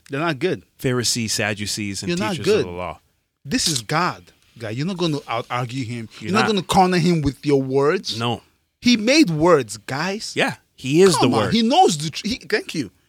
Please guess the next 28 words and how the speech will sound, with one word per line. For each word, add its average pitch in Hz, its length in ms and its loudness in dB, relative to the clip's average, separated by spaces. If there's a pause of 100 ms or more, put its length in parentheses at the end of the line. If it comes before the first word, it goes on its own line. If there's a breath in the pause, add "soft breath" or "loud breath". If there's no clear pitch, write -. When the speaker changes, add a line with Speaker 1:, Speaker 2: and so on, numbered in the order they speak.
(260)
Speaker 1:
He 233 180 -6
is 539 140 -4
the 151 120 0
word. 139 300 -2
You're 160 80 -14
not 285 100 -12
gonna 180 200 -2 (120)
corner 147 300 -4
him 131 200 -4
with 117 180 -12
your 110 220 -8 (1080)
human 151 380 -2
knowledge. 135 520 -4
Speaker 2:
<laughs> - 100 -8 (520)
Speaker 1:
Just 440 420 0
freaking 285 400 2
go 269 100 0
enjoy 226 320 4
your 208 140 2
power 196 360 2
and 135 160 -2
chill. 139 360 -2 (160)
But 139 120 -6
Speaker 2:
N-, 120 80 -4
Speaker 1:
nope. 143 80 0
Speaker 2:
they 117 80 4
won't. 135 400 0
Speaker 1:
Nope. 143 280 -6